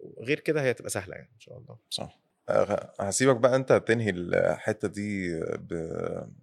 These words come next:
Speaker 2: بتأمل ايه لمستقبل مصر في العماره؟ بما اننا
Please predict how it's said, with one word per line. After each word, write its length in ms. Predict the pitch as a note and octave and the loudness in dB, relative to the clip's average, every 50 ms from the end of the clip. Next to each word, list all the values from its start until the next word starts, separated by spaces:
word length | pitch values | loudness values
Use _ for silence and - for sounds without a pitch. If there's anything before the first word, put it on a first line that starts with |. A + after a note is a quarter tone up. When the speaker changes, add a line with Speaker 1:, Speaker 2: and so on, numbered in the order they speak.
| _ | _
Speaker 2:
بتأمل 600 | - F2+ G2 - - A#2+ - C3+ B2 A#2+ G#2+ F#2 | -8 -8 -4 2 2 2 4 4 0 0 0 0
ايه 240 | F2+ F2+ G#2 G2+ G2+ F#2+ F#2 F#2 - - - - _ _ _ | -2 0 0 -2 -2 -4 -6 -12 -12 -16 -18 -20 _ _ _
لمستقبل 420 | G#2 - - G2 F#2 F2 F#2+ F2+ | -6 -2 0 0 0 0 0 -2
مصر 320 | F2 F2 F2 - - F#2+ - | -2 -4 -6 -6 -6 -10 -10
في 100 | - F2 | -10 -10
العماره؟ 800 | E2+ D#2 E2 D#2+ D2+ C#2 B1 D#2+ F2 E2+ E2+ D#2+ E2+ E2 - _ _ _ _ _ | -12 -10 -8 -6 -6 -4 -2 -2 -2 -2 -4 -6 -6 -10 -14 _ _ _ _ _
بما 240 | - - - E2 | -14 -10 -8 -8
اننا 480 | F2 F2 F2 F2+ F2+ F2 E2+ E2+ F2 E2 | -6 -6 -6 -4 -2 -2 -2 -4 -6 -8